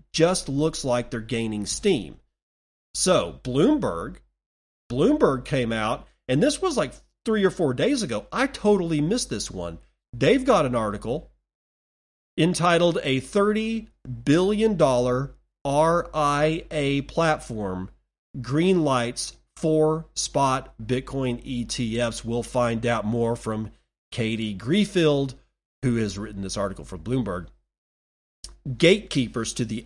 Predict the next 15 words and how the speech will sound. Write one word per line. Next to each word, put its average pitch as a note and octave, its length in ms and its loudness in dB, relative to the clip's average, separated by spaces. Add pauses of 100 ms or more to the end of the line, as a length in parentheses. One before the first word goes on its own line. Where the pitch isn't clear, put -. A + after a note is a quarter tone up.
assets F#3 640 -2
overseen D3+ 560 0
by G#2+ 180 -2
financial A2+ 640 -4
advisors, C#3 720 -4 (680)
which A#2 220 -4
is G#2 160 -2
the G#2 100 -4
holy D3+ 400 0
grail D3 540 2
in A#2 200 -4
the A#2+ 220 -2
eyes C3 420 -2
of G2 100 -6
fund D#3+ 480 0